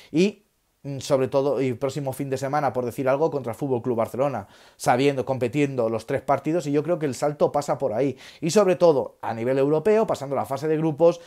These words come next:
y durante un par de años o tres, intentar asentarte en esos puertos, en esos puestos de cuartos de final de la Women's Champions League,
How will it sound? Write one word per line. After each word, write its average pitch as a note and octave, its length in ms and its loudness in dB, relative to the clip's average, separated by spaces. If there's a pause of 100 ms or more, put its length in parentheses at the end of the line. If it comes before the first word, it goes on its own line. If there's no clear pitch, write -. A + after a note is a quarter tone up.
(160)
y D3 80 2
durante D3+ 300 2
un C3+ 100 -4
par F3 180 6
de F3+ 140 6
años D#3+ 460 0
o G3 120 2
tres, G3 300 -2
intentar C3 420 -2
asentarte C#3 540 -4
en B2+ 100 -10
esos D3 220 -2
puertos, E3 560 2
en C#3+ 140 -4
esos D#3+ 220 -4
puestos E3+ 500 -2 (340)
de C3+ 220 0
cuartos F3 400 6
de D3+ 100 -2
final D3+ 400 -2 (240)
de C3+ 100 -2
la A#2+ 120 4
Women's C#3 380 -2
Champions D3+ 340 -2
League, G3+ 260 -2